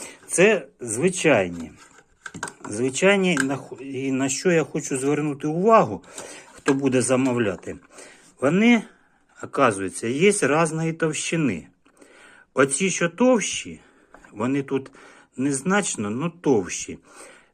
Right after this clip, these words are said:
Вони, в них чомусь краще спрацьовує сенсор. Чи краще скло прилягає, не знаю. Чи може, коли його прикручуєш до підрозетника,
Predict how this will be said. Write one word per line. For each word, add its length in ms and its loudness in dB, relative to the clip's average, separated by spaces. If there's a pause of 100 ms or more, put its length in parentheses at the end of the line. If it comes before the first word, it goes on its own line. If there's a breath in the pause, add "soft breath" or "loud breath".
Вони, 580 0 (520 loud breath)
в 120 -8
них 240 0
чомусь 480 2
краще 460 -2
спрацьовує 720 0
сенсор. 600 -2 (580 loud breath)
Чи 240 -6
краще 500 0
скло 540 0 (840 soft breath)
прилягає, 840 2
не 160 -4
знаю. 380 0
Чи 180 -4
може, 320 0
коли 300 0
його 220 0
прикручуєш 720 -2
до 140 0
підрозетника, 1080 0